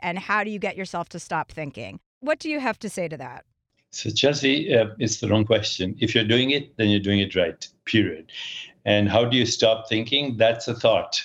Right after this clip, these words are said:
Speaker 2: So <laughs> to, to stop thinking is also a thought. You know, so, uh, you don't try to stop thinking, because when you try to stop thinking, you have more thoughts. And, uh,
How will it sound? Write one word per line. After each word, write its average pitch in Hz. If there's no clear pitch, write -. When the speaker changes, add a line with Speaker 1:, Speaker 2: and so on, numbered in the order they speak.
Speaker 2:
So 101
<laughs> -
to, 107
to 123
stop 123
thinking 135
is 110
also 113
a 101
thought. 98
You 101
know, 101
so, 104
uh, 123
you 107
don't 110
try 107
to 104
stop 101
thinking, 110
because 101
when 98
you 104
try 113
to 101
stop 98
thinking, 127
you 104
have 98
more 110
thoughts. 120
And, 98
uh, 95